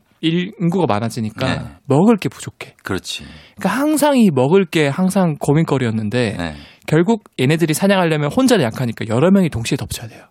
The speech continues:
Speaker 2: 음.
Speaker 1: 근데 좀만 뭐, "야, 쟤 덮쳐." 하면은, "오, 가자, 가자." 우르르 하면은 소리 듣고 도망가겠죠.
Speaker 2: 그렇죠.
Speaker 1: 어떻게든 조용히 접근해서
Speaker 2: 네.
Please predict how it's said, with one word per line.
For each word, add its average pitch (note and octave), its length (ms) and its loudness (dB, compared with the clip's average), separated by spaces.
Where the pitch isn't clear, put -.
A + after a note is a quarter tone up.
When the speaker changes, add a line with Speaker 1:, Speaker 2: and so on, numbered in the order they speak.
Speaker 2:
음. A2 640 -2
Speaker 1:
근데 G3+ 120 0
좀만 A#3+ 760 2
뭐, F#3 180 2
"야, A#3+ 180 4
쟤 - 260 0
덮쳐." C4 280 2
하면은, B3 260 4
"오, C#4 140 4
가자, D4 240 2
가자." C#4+ 280 4
우르르 F3+ 300 2
하면은 E3 380 2
소리 B3+ 240 0
듣고 D#3+ 260 -4
도망가겠죠. B2+ 640 -2
Speaker 2:
그렇죠. A#2 380 -8
Speaker 1:
어떻게든 A#3 760 2
조용히 D#3+ 460 4
접근해서 D3 680 0
Speaker 2:
네. E2 200 -8